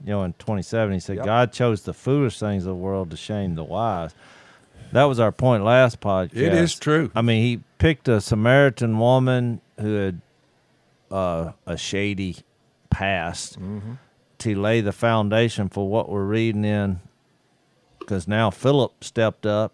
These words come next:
Speaker 1: after Stephen goes down at the hands of persecution and dies, to a guy, from a guy who's leading the anti-Jesus movement, who later becomes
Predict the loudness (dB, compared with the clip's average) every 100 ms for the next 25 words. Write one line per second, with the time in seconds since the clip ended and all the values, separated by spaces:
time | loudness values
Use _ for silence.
0 | -4 -4 -4 -8 -4 -2 0 2 2 4
1 | 2 2 4 6 6 6 4 2 -2 0
2 | 2 2 0 -4 -2 -2 -4 -10 -4 -4
3 | -4 -10 -12 -10 -8 -4 0 2 2 0
4 | -4 -14 -20 _ _ _ _ _ _ -4
5 | 2 2 4 4 4 2 -2 _ _ 2
6 | 2 2 4 4 2 -4 -4 -2 0 -2
7 | 2 6 6 6 4 2 0 -2 2 2
8 | 2 4 4 4 2 0 0 2 2 0
9 | -2 -2 0 0 -2 -4 0 2 4 6
10 | 6 6 4 2 -2 -2 0 2 2 0
11 | -2